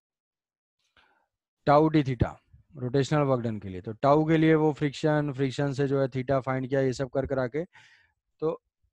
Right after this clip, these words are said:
चाहो तो ये कर सकते हो, but उतना research अभी तुम्हें करने की जरूरत नहीं है कि दोनों तरीके से हम find करें, translational का वर्क done हम find करें force into displacement से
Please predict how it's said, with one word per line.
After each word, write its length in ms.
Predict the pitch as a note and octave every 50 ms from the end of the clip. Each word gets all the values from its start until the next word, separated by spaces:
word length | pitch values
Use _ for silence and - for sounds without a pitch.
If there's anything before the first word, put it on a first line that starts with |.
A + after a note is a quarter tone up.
| _ _ _ -
चाहो 220 | C#3+ C3 C#3 D3+ D#3+
तो 80 | F3
ये 60 | E3+ D#3+
कर 180 | - E3 D#3+
सकते 300 | D3 E3 D#3 C#3+ - F3
हो, 60 | F3+
but 140 | E3 D#3 C#3+
उतना 260 | D3 C3+ - D3 D3+
research 380 | D3 C#3+ C3 - C#3+ C#3 - C#3+
अभी 140 | C3+ C3 C3
तुम्हें 240 | - C3+ C3 B2+ A#2+
करने 240 | C3 B2+ B2+ B2+
की 80 | A#2+ B2+
जरूरत 280 | A#2+ A#2+ A#2 A#2+ - A#2+
नहीं 200 | A#2+ A2+ A2 A2
है 100 | - E3 - _ _ _ _ _ _ _ _ _ _ _ _ _ _ _
कि 100 | F3+ G3
दोनों 500 | F#3+ D#3+ C3 C#3 C#3 C#3 D3 D#3 F3 F#3+
तरीके 360 | F3 F3 E3 D#3 D3+ D3+ E3 D#3
से 100 | C#3+ E3
हम 120 | D#3+ D#3
find 300 | C#3 C#3+ C3+ C3+ C3 B2+ A#2+
करें, 200 | C#3 C3+ D3+ D3
translational 640 | - - B2+ B2 - - C3 A#2+ - - C#3+ D3 C#3+
का 120 | D3+ D3
वर्क 180 | C#3+ C#3+ C#3 C#3
done 120 | C#3+ D3
हम 80 | D3 C#3 - -
find 220 | C3+ C3+ C3+ C3
करें 180 | - C#3 C#3 C3
force 320 | A#2 - A#2 A2 G#2+ - A#2
into 180 | A2+ A2 A#2+ A2+ A#2+
displacement 600 | A2+ - - - C3 A#2+ - _ C#3 C#3+ C#3+ C3+
से 200 | - - D#3+